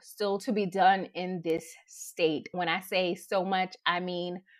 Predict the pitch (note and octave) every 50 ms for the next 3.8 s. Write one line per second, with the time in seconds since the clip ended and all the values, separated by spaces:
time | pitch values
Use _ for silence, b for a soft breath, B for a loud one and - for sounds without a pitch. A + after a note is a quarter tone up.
0 | b b _ _ - - - - - B3 C4 C#4 D4+ B3 A3+ G3+ F#3 F3+ - -
1 | - - - - - A#3 A3 A#3 A#3 A#3 A3+ A3+ A#3 A3 A3 A3 G#3+ G3+ F#3 F#3
2 | F#3+ F#3+ F#3 F#3 F3+ F3+ F3 F3 E3 E3 D#3+ F3 F3+ - - - - F#3+ G3 F#3+
3 | F#3+ F#3+ F#3 F#3+ F#3+ G3+ G3 F#3 F#3 F#3 F3+ F#3 G3 G3 -